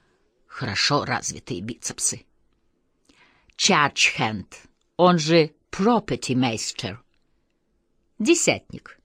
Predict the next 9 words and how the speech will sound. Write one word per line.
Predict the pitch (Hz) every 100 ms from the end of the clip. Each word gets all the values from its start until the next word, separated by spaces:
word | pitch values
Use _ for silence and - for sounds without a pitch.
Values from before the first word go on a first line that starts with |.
| _ -
он | 247
же | 202 208 - _ _ _ _ _
реквизитор. | 294 330 170 107 104 123 - - _ _ _ _
Заведует | 147 135 110 139 277 330
реквизитом. | 349 381 196 180 226 247 _ _ _ _ _ _ _ _ -
Чиппи. | - 359 - 320 285 _ _ _ _ _
Стругало. | - - - 147 147 120 101 - _ _ _ _ -
Плотник. | 214 214 - 113 - - _ _ _ _ _ _ _ - - - _
Клэппер | - 196 190 170 - 156